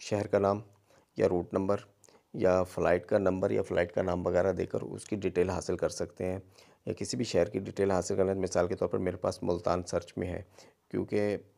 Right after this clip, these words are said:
डिटेल में जाऊँगा तो बात लंबी हो जाएगी। मुल्तान इंटरनेशनल एयरपोर्ट पर क्लिक करेंगे। इंटरनेशनल एयरपोर्ट पर क्लिक करने के बाद हमारे पास काफ़ी सारे ऑप्शन आ जाएंगे। Show on map,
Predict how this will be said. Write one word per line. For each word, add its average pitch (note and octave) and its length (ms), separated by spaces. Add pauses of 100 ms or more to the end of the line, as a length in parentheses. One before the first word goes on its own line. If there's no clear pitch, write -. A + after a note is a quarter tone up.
(680)
डिटेल G#2+ 280
में A2 120
जाऊँगा G2+ 240
तो G2 100
बात F2+ 200
लंबी F#2 220
हो G2 60
जाएगी। F#2+ 220
मुल्तान F2+ 320
इंटरनेशनल F#2+ 580
एयरपोर्ट F#2+ 380
पर - 120
क्लिक F2 360
करेंगे। G2 320
इंटरनेशनल F#2 600
एयरपोर्ट G2+ 300
पर G#2+ 120
क्लिक F#2 260
करने G2 180
के G2 60
बाद G#2 120
हमारे F#2 200
पास - 180
काफ़ी - 260
सारे A2 220
ऑप्शन G2+ 320
आ F#2+ 80
जाएंगे। F#2+ 280
Show F#2+ 200
on F2+ 200
map, F#2 240